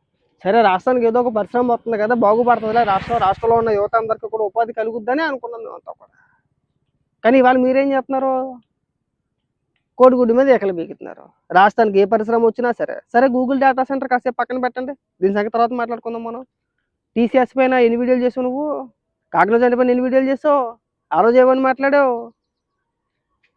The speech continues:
వేల మందికి ఉపాధి కల్పించే సంస్థలే కదా అవన్నీ కూడా. వేల కోట్ల రూపాయలు పెట్టుబడి. ఆ రోజు ఏమని మాట్లాడాం మనం?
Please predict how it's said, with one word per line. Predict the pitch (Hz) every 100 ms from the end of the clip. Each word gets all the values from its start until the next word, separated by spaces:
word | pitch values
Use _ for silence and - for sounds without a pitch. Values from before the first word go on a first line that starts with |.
| _ _ _ _ _
వేల | 170 196 269
మందికి | 294 285 269
ఉపాధి | 254 285
కల్పించే | 277 277 277 277
సంస్థలే | 277 269 262 294 277
కదా | 277
అవన్నీ | 262 277 277
కూడా. | 294 294 269 262 247 226 _ _ _ -
వేల | 185 254
కోట్ల | 269 277 262
రూపాయలు | 254 294 302
పెట్టుబడి. | 285 190 156 147 143 _ _ -
ఆ | 185
రోజు | 240 254
ఏమని | 247 247
మాట్లాడాం | 247 233 233 226
మనం? | 226 220 214 214